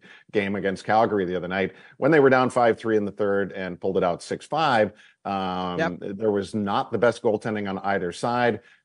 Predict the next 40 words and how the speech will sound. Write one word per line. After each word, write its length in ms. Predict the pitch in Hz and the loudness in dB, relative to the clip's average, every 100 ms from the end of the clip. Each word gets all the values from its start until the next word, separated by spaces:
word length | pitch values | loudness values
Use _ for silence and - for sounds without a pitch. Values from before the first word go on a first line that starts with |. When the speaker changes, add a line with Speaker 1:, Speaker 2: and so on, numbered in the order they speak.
| _ | _
Speaker 1:
and 580 | 104 98 98 95 92 87 | -4 -4 -2 -4 -4 -2
yet 440 | 107 117 113 - - _ _ _ _ - 90 95 | 2 4 2 0 -20 _ _ _ _ -12 -12 -10
which 440 | 107 98 - - - - | -2 -2 -4 -14 -16 -18
ties 300 | - 110 104 | -4 0 0
in 120 | 107 98 | -2 -4
with 140 | 92 | 0
our 220 | 98 92 | 2 0
Sabre 340 | 92 139 120 101 | 2 2 2 0
discussion 520 | 104 - 95 101 92 | -2 -2 -4 -4 -10
here. 480 | 104 98 98 95 - | -8 -4 -4 -4 0
Look, 260 | 117 87 _ - | 0 0 _ -10
Georgiev 580 | 123 120 151 151 147 123 | -2 4 6 6 6 4
has 120 | 113 | 2
been 180 | 95 113 | 0 -2
the 80 | 104 | 0
workhorse 520 | 98 104 - 92 - | -2 -2 -2 -4 -4
in 60 | 92 | -8
the 100 | 90 | -6
N 80 | 90 | -6
H 200 | 87 - | -6 -6
L 140 | 82 | -6
the 80 | 80 | -8
last 300 | 80 - - | -10 -10 -12
two 120 | 87 | -14
years. 300 | 82 - - | -12 -14 -12
Speaker 2:
Yes. 340 | 58 - - _ | -14 -14 -18 _
Speaker 1:
He's 260 | 117 120 98 | -2 0 0
still 280 | - 156 151 | 4 4 6
tied 280 | 135 117 | 4 2
for 80 | 95 | 2
the 60 | 101 | -2
league 240 | 104 92 | -2 -2
lead 160 | 101 95 | -2 -4
in 120 | 90 | -4
wins 300 | 92 90 85 | -4 -4 -6
with 140 | 90 | -6
Thatcher 260 | 98 92 87 | -4 -4 -6
Demko 340 | 87 85 82 | -8 -6 -6
with 140 | 80 - | -8 -8
fourteen. 500 | 90 80 - 80 | -8 -8 -10 -16